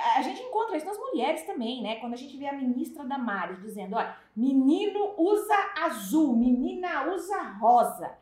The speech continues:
né? Quando lá naquela fatídica reunião ela diz assim, "Vamos prender todos os governadores." A gente vê uma mulher que tá muito mais no campo do todo fálico do que da falta a ser, né? Então,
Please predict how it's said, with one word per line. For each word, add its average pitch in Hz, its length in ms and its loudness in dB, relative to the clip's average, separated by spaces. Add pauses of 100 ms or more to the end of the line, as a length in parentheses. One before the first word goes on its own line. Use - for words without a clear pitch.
(120)
né? 311 260 -2 (200)
Quando 330 200 2
lá 359 100 2
naquela 349 280 0
fatídica 349 480 -4
reunião 320 420 -2
ela 320 140 -2
diz - 140 -6
assim, 294 320 -6 (200)
"Vamos 359 420 0
prender 359 640 -2
todos 392 280 6
os 349 160 -8
governadores." 277 1120 0 (240)
A 240 80 -6
gente 320 240 -8
vê 277 120 -2
uma 359 200 0
mulher 226 680 0
que - 80 -14
tá 302 180 6
muito 330 580 4
mais 240 500 4 (280)
no 233 240 0
campo 226 400 2
do 240 200 -4
todo 277 440 8
fálico 294 920 2 (120)
do 254 160 -8
que 214 140 -8
da 220 140 0
falta 208 400 2
a 311 60 -2
ser, - 520 -8 (380)
né? 254 380 -4 (300)
Então, 302 240 0